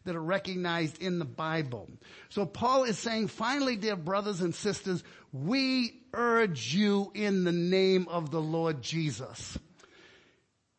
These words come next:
That urge is really an urgency. There is an urgency there.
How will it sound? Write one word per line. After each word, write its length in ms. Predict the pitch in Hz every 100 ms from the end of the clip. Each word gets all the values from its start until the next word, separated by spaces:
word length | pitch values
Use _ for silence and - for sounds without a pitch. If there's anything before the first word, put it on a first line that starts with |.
| _ _ _
That 240 | 190 202 -
urge 440 | 226 240 220 170
is 160 | 202 170
really 380 | 175 196 202 175 -
an 180 | 196 180 -
urgency. 920 | 226 240 220 165 185 165 - 170 147
There 220 | 151 220
is 120 | 208
an 160 | 208 190 - 233
urgency 960 | 269 269 262 175 196 175 - 208 180
there. 500 | 165 160 160 147 127